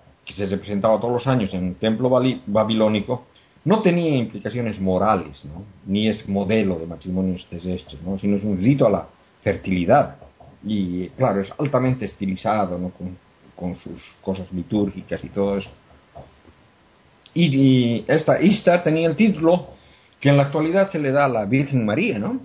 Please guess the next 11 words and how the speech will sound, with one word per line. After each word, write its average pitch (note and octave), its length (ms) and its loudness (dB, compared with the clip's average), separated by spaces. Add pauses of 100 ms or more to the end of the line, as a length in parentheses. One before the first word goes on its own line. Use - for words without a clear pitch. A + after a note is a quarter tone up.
(640)
Era - 220 -2
la A2 180 -2
reina C#3+ 360 0
del C#3 180 0
cielo. C3+ 420 -4 (1600)
Eh, G2 180 -10 (180)
la E2 200 -10
señora B2+ 420 4
del A#2+ 160 0
firmamento, A2+ 800 0
¿no? A2 260 -8